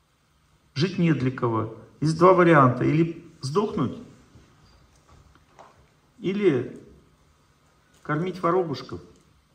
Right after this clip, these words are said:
И она такая счастливая, она смотрит, как они клюют. Это её сейчас смысл жизни. И слава Богу, что она отключилась от того, что у неё никого нет, никого у этого человека нет.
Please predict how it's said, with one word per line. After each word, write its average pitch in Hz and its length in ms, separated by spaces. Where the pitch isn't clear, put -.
И 143 60
она 185 180
такая 180 340
счастливая, 170 640
она 143 160
смотрит, 170 500
как 131 160
они 131 160
клюют. 143 520
Это 170 260
её 143 320
сейчас 135 560
смысл 131 400
жизни. 92 480
И 143 60
слава 208 340
Богу, 120 400
что 127 220
она 139 200
отключилась 147 800
от - 100
того, 147 200
что 135 180
у 127 60
неё 123 120
никого 143 720
нет, 95 320
никого 117 520
у 95 80
этого 90 240
человека - 360
нет. 90 140